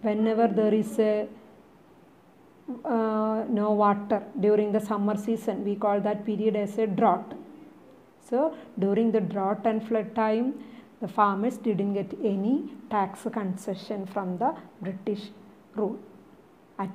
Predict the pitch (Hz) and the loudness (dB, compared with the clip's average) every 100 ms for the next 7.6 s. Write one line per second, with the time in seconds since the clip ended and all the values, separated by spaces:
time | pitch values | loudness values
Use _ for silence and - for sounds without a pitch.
0 | 226 233 208 - 214 208 208 226 - 208 | 0 0 0 0 -2 -2 -2 -4 -2 -4
1 | 208 220 226 220 214 208 196 202 214 208 | -4 -2 0 2 2 2 0 0 0 0
2 | 226 214 220 220 220 - 220 233 214 208 | 0 2 2 2 0 -2 -2 -2 -2 2
3 | 226 - 220 220 - 220 220 220 220 240 | 0 2 -4 -2 0 0 2 0 4 6
4 | 214 190 - - - 220 220 214 220 220 | 4 2 -12 -16 -4 2 2 2 0 2
5 | 226 220 202 185 - 214 208 208 - 233 | 4 4 0 -4 -2 2 2 0 -4 2
6 | 208 202 - - - - - 214 208 208 | 4 2 -8 -18 -20 -20 -4 0 2 4
7 | 220 214 165 196 277 - | 4 2 2 2 2 0